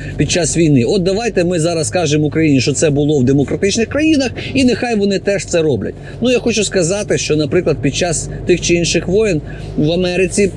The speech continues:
принципи демократії зберігалися, і вибори були. Тільки скажіть, будь ласка, коли то в Америці була війна? Ні. Війна на територіях інших країн за допомогою американського контингенту була. А саме в Америці: активні бойові дії, ракетні атаки,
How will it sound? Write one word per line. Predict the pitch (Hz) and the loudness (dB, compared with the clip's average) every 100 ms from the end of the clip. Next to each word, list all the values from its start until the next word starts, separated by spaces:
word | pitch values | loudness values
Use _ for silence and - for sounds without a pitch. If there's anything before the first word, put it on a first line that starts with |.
| - | -2
принципи | 196 190 - 160 | 0 2 0 0
демократії | 180 185 190 185 160 165 190 | 2 2 0 -2 -2 0 2
зберігалися, | 202 262 277 285 160 117 151 | 2 0 0 0 0 0 0
і | 233 | 0
вибори | 277 226 160 131 | 0 2 2 2
були. | 127 107 | 2 0
Тільки | 110 185 196 | 0 -2 0
скажіть, | 196 208 | 0 0
будь | 208 202 | 0 -2
ласка, | 208 - 151 | -2 -2 0
коли | 170 220 | 2 2
то | 233 | 2
в | 196 | 0
Америці | 185 180 156 160 | 0 -2 0 0
була | 151 156 | 0 0
війна? | 143 139 104 90 - - - - - - - | 0 0 -2 -4 -12 -12 -10 -10 -12 -12 0
Ні. | 185 139 - - - - 104 | 2 2 -2 -8 -8 -6 2
Війна | 139 160 233 | 4 4 2
на | 214 | -2
територіях | 143 156 147 214 214 156 | 0 0 2 2 2 0
інших | 214 196 175 | 0 0 0
країн | - 143 156 254 | -2 -2 2 2
за | 170 | 2
допомогою | 151 151 165 185 165 | 0 0 0 2 2
американського | 151 156 160 180 160 151 139 | 2 0 0 -2 -2 0 0
контингенту | 151 143 147 151 262 285 156 | 0 0 2 2 2 0 0
була. | 180 226 113 - - - - | 2 0 -2 -6 -10 -12 -8
А | 156 | -4
саме | - 254 247 | -2 0 2
в | 208 | 2
Америці: | 226 220 226 151 - 110 98 - | 2 2 0 -2 -2 -4 -4 -6
активні | - - 269 269 254 | -6 0 2 4 4
бойові | 269 254 247 | 4 4 4
дії, | 170 196 233 190 | 4 4 4 4
ракетні | 147 156 240 240 262 | 2 0 -2 2 0
атаки, | 254 - 214 220 175 151 123 | 0 -2 -2 -2 -4 -2 -2